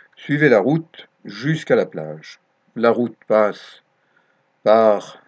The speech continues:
des vignes, protégées par des haies de roseaux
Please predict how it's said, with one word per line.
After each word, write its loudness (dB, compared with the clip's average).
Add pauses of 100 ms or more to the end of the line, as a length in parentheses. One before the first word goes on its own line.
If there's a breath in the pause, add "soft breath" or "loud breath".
(120)
des -8
vignes, -4 (760)
protégées -4
par -2
des -8 (160)
haies -2 (140)
de -10
roseaux -4